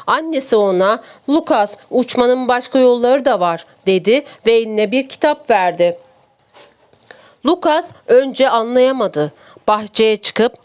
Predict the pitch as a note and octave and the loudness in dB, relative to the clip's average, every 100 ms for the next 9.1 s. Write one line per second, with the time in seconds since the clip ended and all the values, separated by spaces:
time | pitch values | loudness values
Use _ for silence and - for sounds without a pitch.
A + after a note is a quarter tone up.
0 | - C4+ D#4 B3+ A#3+ A3+ A3 A3+ A3+ A3+ | -2 -2 -2 -6 -2 0 0 0 -2 -4
1 | B3+ C4 - A3 C4 C4+ C4+ C4+ C4 A#3+ | -6 -4 -2 0 0 0 0 0 0 -2
2 | - - F#3 F3+ E3 D#3+ D#3 - - - | -2 -4 -2 -2 0 -2 -4 -10 -20 -20
3 | _ - C#4+ C#4 - C4+ C4+ - B3 A3+ | _ -6 -2 -2 -2 -2 -2 -2 -4 -2
4 | C4 G#3+ G#3 G#3 G3+ G3+ G3+ B3 C#4+ A#3+ | 0 0 0 -2 -4 -2 0 0 0 0
5 | A#3+ A3+ A3+ C#4+ D#4 C#4 F#3+ - - - | 0 -2 -4 -6 -2 -2 -2 -8 -16 -2
6 | D#4+ E4+ D4 B3+ C4 - D#4 C#4 - B3+ | 0 0 0 0 0 0 -2 -2 0 0
7 | F#3+ G3 F3+ - _ _ _ _ _ _ | 2 0 -2 -6 _ _ _ _ _ _
8 | C4 C4+ C#4+ D#4 C#4+ C#4 F4+ E4+ C#4 A#3+ | 0 0 0 0 2 2 0 0 0 0
9 | A#3+ | -2